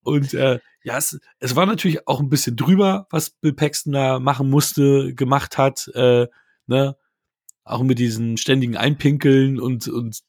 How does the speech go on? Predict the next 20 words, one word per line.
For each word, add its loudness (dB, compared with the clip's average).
so. 2
Also -2
ich -8
glaube, 2
diese -2
zwanzig 2
Minuten, 2
die 0
du 4
an-, 0
avisiert 0
hast, -2
die 2
würden, 4
die 0
hätten -2
dem 2
ganz -2
gut -8
getan. -8